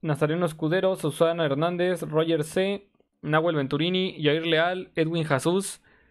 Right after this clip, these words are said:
Axel King, Chris Cornell, Vic-, Victor, ¿cómo te llamas? Vic-, Vicius, saludos, Vicius. Yasin Dark, Ángel Abraham, Martín Espinosa,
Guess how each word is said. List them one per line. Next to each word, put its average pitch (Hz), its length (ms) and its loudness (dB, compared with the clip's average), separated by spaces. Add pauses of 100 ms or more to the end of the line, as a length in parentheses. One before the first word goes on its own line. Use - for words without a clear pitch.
(460)
Axel 156 440 0
King, 214 320 0 (340)
Chris 175 300 -2
Cornell, 190 640 0 (580)
Vic-, 147 320 -4 (540)
Victor, 185 760 -2
¿cómo 240 200 -4
te - 120 -4
llamas? 220 500 -4
Vic-, 175 460 -2
Vicius, 226 540 0
saludos, 180 320 0
Vicius. 202 480 -4 (1160)
Yasin 170 380 2
Dark, 170 320 2
Ángel 160 280 2
Abraham, 156 440 0
Martín 156 340 0
Espinosa, 160 760 -2